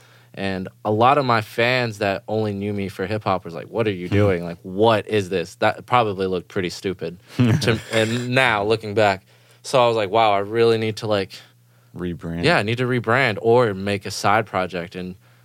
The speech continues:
Speaker 1: do two things at once under two different projects. So I chose the, uh, create an alias type thing. And, uh, yeah, that's how that happened, man. It just happened from basically having to do it 'cause I was being told, like, "Yo, you're confusing everybody. Like, what are you?"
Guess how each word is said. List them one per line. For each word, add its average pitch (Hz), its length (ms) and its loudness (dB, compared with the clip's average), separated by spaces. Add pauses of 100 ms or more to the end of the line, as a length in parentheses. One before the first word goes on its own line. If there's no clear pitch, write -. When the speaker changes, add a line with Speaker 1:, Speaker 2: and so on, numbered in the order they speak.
(120)
Speaker 1:
do 101 180 -4
two 107 220 -4
things 101 260 -4
at 85 80 -6
once 101 300 -4
under 92 180 -6
two - 160 -12
different 90 280 -10
projects. 90 440 -8
So 85 260 -8 (580)
I 101 120 -4
chose 92 340 -2
the, 87 240 -8 (300)
uh, 76 180 -10
create 90 320 -4
an 82 100 -6
alias 87 380 -2
type 87 240 -6
thing. 85 300 -6 (500)
And, 82 480 -6 (540)
uh, 85 400 -6 (320)
yeah, 95 320 -2
that's 98 140 -4
how 98 120 0
that 104 140 4
happened, 87 260 -2
man. 90 120 -6
It - 20 -4
just 104 160 -8
happened 101 320 0
from 92 260 -2 (520)
basically 101 400 -2
having 95 360 -2
to 82 120 -14
do 80 180 -6
it 71 160 -10 (100)
'cause 90 140 -12
I 90 40 -2
was 90 120 -6
being 82 180 -8
told, 90 240 -8
like, - 180 -8
"Yo, 90 100 0
you're 87 180 -4
confusing 82 520 -10
everybody. 73 480 -8
Like, - 180 -12
what 95 140 0
are 87 160 2
you?" 76 180 -4